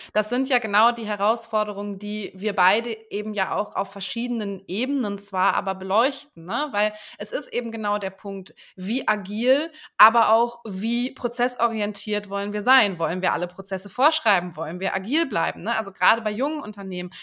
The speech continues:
ist es einfach eine so, so große Herausforderung, eben auch zu schauen, wie viel müssen wir schon standardisieren versus wo nehmen wir uns auch wieder Möglichkeiten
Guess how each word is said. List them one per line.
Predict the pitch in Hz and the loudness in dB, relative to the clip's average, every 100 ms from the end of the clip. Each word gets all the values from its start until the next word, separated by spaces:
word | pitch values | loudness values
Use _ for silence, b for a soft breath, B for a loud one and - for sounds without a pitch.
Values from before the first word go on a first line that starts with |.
| B | B
ist | 214 226 | -4 -4
es | 226 | -6
einfach | - 220 214 | -6 -6 -8
eine | 202 | -8
so, | 190 269 285 | -4 -2 0
so | 262 262 | -2 -4
große | 226 233 269 254 | -4 -2 -2 -4
Herausforderung, | 208 196 220 302 - - 196 196 185 208 | -6 2 4 4 0 0 0 0 -6 -6
eben | 151 208 202 | -4 -4 -4
auch | 202 | -6
zu | - | -6
schauen, | 202 - 240 233 233 B B | -6 2 4 4 0 B B
wie | 190 233 262 | -2 0 0
viel | - 240 | 0 -2
müssen | 220 220 208 | -2 -4 -6
wir | 196 | -8
schon | 196 | -8
standardisieren | 190 226 269 285 214 185 196 220 233 185 | -2 0 2 0 -2 -4 -2 -2 -4 2
versus | 202 208 220 - | 2 2 -4 -6
wo | 202 226 | -2 0
nehmen | 226 226 233 | 2 0 0
wir | 214 | -2
uns | 208 - | -2 0
auch | - 214 | 0 2
wieder | 208 | 2
Möglichkeiten | 202 208 226 226 - 226 208 208 | 2 2 0 -4 -8 -2 -2 -2